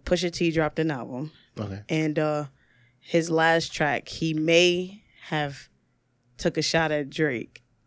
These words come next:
Speaker 1: And then within a few hours, Drake came back with a whole freestyle.
Speaker 2: I heard about, I
Speaker 1: Yeah.
Speaker 2: just, just saw that.
Speaker 1: Yeah, so the f-, I really enjoyed the freestyle, I'm not gonna lie. I don't even
Speaker 2: As
Speaker 1: remember Pusha
Speaker 2: usual.
Speaker 1: T, so.
Speaker 2: <laughs> Per usual, Drake.
Speaker 1: <laughs> Exactly.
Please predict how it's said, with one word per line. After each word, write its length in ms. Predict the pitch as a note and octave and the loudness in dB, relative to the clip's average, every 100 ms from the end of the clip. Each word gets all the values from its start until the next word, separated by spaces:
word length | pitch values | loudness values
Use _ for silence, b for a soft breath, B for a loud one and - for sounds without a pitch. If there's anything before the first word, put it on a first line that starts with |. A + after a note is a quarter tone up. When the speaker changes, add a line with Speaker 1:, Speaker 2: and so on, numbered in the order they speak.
| - | -2
Speaker 1:
And 180 | E3 E3 | 0 2
then 160 | D#3+ | 0
within 240 | D#3+ D#3+ E3 | 0 0 -2
a 60 | |
few 220 | D#3 D#3+ D#3+ | 0 2 2
hours, 320 | D3 D3 D3 | 2 0 -4
Drake 280 | D3+ D3+ C3+ | -2 -2 -2
came 200 | D#3 D3 | -4 -2
back 140 | C#3 | -4
with 100 | D3 | -6
a 60 | C#3+ | 0
whole 160 | D#3 | 0
freestyle. 580 | D#3 D3+ C#3 C#3 B2+ D#3 - _ - | 0 -2 -4 -4 -6 -6 -10 _ -6
Speaker 2:
I 80 | A2 | -2
heard 200 | B2 A2 | -2 -2
about, 240 | G2+ G2 - | -6 -8 -4
I 60 | A#2 | 0
Speaker 1:
Yeah. 100 | C3 | 4
Speaker 2:
just, 380 | C3 B2 - | 6 6 2
just 440 | A#2+ G#2+ - - - | 0 0 0 -4 -6
saw 180 | G#2 F#2 | -6 -6
that. 260 | F2 - | -8 -4
Speaker 1:
Yeah, 300 | C4+ B3 D#3+ | 4 6 6
so 200 | D3 E3+ | 4 2
the 60 | D#3+ | 2
f-, 80 | - | 0
I 100 | F3 G3+ | -2 0
really 280 | F#3 D3+ C#3+ | 0 0 -2
enjoyed 300 | D#3 E3+ - | -4 -4 -6
the 60 | |
freestyle, 340 | - C3+ - D3+ | -10 -10 -8 -6
I'm 80 | |
not 120 | D3+ D#3 | -6 -8
gonna 180 | D3+ | -8
lie. 240 | - E3+ - | -6 -6 -8
I 40 | |
don't 140 | D#3+ E3 | -6 -4
even 240 | D3+ D3+ | -4 0
Speaker 2:
As 160 | - A#2+ | 2 4
Speaker 1:
remember 180 | G#2 G2 | 4 2
Pusha 80 | G#2 | 2
Speaker 2:
usual. 120 | A2+ | 0
Speaker 1:
T, 180 | E3+ E3 | 0 -2
so. 260 | - - A2 D3 - | 2 4 6 6 4
Speaker 2:
<laughs> 260 | - - | -10 2
Per 160 | - E3 | 10 12
usual, 400 | A2+ G#2 F#2 F#2 | 12 6 2 -2
Drake. 340 | - - - - - | 2 2 2 -2 -2
Speaker 1:
<laughs> 120 | - | 4
Exactly. 680 | C4+ B3 E4 F#4 F4+ G#3 | 6 6 8 8 8 6